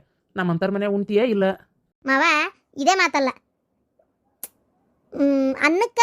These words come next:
Speaker 2: ಭೇದ ಇಲ್ಲ. ಇನ್ ನನಗೆ ನಿಮ್ಗೆ ಯಾಕೆ ಭೇದ? ಅದೆಲ್ಲ ಏನೂ ಇಲ್ಲ. ಬಡವರು ಶ್ರೀಮಂತರಿಗೆ ನಾವೇನ್ ದೊಡ್ಡ ಅಂಬಾನಿ ಮಕ್ಕಳನ? ಅಯ್ಯಯ್ಯಪ್ಪ ದೇವ್ರೇ, ನೀ ಹಣ್ಣೆ ಅಲ್ಲ, ನೀ ತಿನ್ನ, ನಿನ್ನ ಕೊಟ್ಟಿರೋದನ್ನ ನಾವು ತಿಂದಿದ್ವಿ ಒಂದ್ ಟೈಮ್ನಾಗ. ದುಡ್ಕೊಂಡ್ ತಿಂತದಿ, ಅದಕ್ಕೆ ಯಾಕೆ ಅವಮಾನ? ನಿಮ್ಮನೆ ಉಂಡ್ರೆ ತಪ್ಪೇನೈತಿ?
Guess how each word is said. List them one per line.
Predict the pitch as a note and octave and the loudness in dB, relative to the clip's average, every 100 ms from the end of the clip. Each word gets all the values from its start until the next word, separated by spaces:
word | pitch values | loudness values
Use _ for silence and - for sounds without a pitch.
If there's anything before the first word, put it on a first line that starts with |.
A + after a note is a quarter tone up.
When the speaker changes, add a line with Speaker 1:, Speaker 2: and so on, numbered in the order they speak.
| G#4 | 2
Speaker 2:
ಭೇದ | F#4 F4+ E4+ | 2 2 2
ಇಲ್ಲ. | C4+ - | 0 -2
ಇನ್ | B3+ D4+ | -4 -2
ನನಗೆ | D4 E4+ | -4 -4
ನಿಮ್ಗೆ | E4+ E4 | -6 -2
ಯಾಕೆ | D#4 D4 C#4+ | -2 -2 -2
ಭೇದ? | C#4 D4 _ _ - | -2 -4 _ _ -10
ಅದೆಲ್ಲ | A#3+ B3 B3+ | -4 -2 2
ಏನೂ | C4+ C4+ C#4 | 2 2 2
ಇಲ್ಲ. | C#4 C4+ D#4 F4 - - | 2 2 2 0 -6 -2
ಬಡವರು | C#4+ D4+ D4 D4 | 2 4 4 2
ಶ್ರೀಮಂತರಿಗೆ | D4 D4 C4+ D4+ A#4 | 0 -2 -4 -4 -2
ನಾವೇನ್ | E4+ F4+ C4+ | -2 -2 0
ದೊಡ್ಡ | D#4 C4+ | 0 0
ಅಂಬಾನಿ | C#4 E4 | 0 0
ಮಕ್ಕಳನ? | C4+ C4+ B3 C#4+ _ _ D4+ | -2 -4 -6 -8 _ _ -2
ಅಯ್ಯಯ್ಯಪ್ಪ | E4 E4 D#4 D4+ D4 | 0 0 0 0 2
ದೇವ್ರೇ, | C#4+ C#4 C4 - _ - | 2 0 -2 -6 _ -8
ನೀ | D#4+ F#4 | -2 0
ಹಣ್ಣೆ | F4+ F4 | 0 0
ಅಲ್ಲ, | F4 F#4 | 0 0
ನೀ | F4+ F#4+ G4+ | 0 -2 -2
ತಿನ್ನ, | F#4 F#4+ | -2 -2
ನಿನ್ನ | F#4 F4+ F#4+ | 0 0 0
ಕೊಟ್ಟಿರೋದನ್ನ | G4+ E4 G4 F#4+ G#4+ | -2 0 0 0 0
ನಾವು | F#4+ F4 | 0 0
ತಿಂದಿದ್ವಿ | F4+ E4 D4 | -2 -2 -2
ಒಂದ್ | C#4 | -2
ಟೈಮ್ನಾಗ. | C4+ C#4+ D4 B3 - _ _ D#4 | -2 -2 -4 -6 -10 _ _ -6
ದುಡ್ಕೊಂಡ್ | G#4 C#5 C#5 | -2 -2 -2
ತಿಂತದಿ, | C5 A#4+ G4+ | 0 0 2
ಅದಕ್ಕೆ | D#4 G4 A#4+ | 0 -2 -4
ಯಾಕೆ | B4 | -2
ಅವಮಾನ? | A#4+ A#4+ A#4+ | -2 0 -2
ನಿಮ್ಮನೆ | G4+ G#4+ A#4 A4 | -2 0 0 0
ಉಂಡ್ರೆ | G#4+ | -2
ತಪ್ಪೇನೈತಿ? | - C#4+ - G#4+ F#4 B3+ | -4 -6 -4 -4 -2 -4